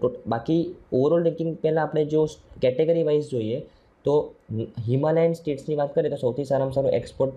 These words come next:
કરે છે ઉત્તરાખંડ, બરાબર? Coastal states, સમુદ્રી સ્ટેટ્સની વાત કરીએ, બરાબર? તો સમુદ્રી સ્ટેટ્સની અંદર ગુજરાત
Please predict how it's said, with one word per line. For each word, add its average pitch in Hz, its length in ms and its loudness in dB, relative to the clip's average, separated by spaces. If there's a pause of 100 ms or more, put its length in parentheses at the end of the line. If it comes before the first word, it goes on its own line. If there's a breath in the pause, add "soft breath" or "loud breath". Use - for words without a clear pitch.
કરે 120 200 2
છે 127 220 0
ઉત્તરાખંડ, 101 540 -2 (500 loud breath)
બરાબર? 147 220 2 (420 loud breath)
Coastal 160 400 2
states, 120 340 -4
સમુદ્રી 160 380 0
સ્ટેટ્સની 151 400 -2
વાત 139 240 -2
કરીએ, 123 380 0 (320 loud breath)
બરાબર? 147 240 2
તો 156 100 0
સમુદ્રી 135 360 0
સ્ટેટ્સની 139 320 -4
અંદર 135 260 0
ગુજરાત 120 400 2